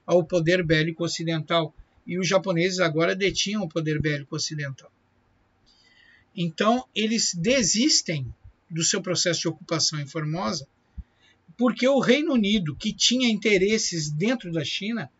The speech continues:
os obrigou a fazer isso. Mas o Japão não vai sair de mãos abanando. Então, o Japão sai da China, desiste dos seus processos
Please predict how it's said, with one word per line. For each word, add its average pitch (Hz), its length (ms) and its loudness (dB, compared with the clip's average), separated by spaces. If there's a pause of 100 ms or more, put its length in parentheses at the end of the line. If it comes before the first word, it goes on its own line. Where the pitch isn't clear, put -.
(600)
os 196 240 0
obrigou 208 480 6
a 208 80 -4
fazer 202 340 0
isso. - 380 -4 (540)
Mas 233 680 8
o 226 120 -4
Japão 226 340 2
não 220 100 -2
vai 220 140 0
sair 160 220 -2
de 165 100 -4
mãos 147 220 -6
abanando. 202 480 -2 (580)
Então, 214 640 2
o 220 120 -2
Japão 185 600 2 (160)
sai 185 580 6 (2000)
da 170 160 8
China, 214 400 0
desiste 180 500 -2
dos 165 160 -6
seus 180 200 -2
processos 165 840 0